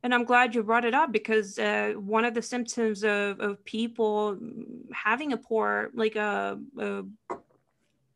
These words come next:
lack mentality or la-, lack mi-, mindset, money mindset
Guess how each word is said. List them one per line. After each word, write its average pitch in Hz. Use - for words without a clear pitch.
lack 226
mentality 214
or 208
la-, 208
lack 202
mi-, 202
mindset, 214
money 220
mindset 202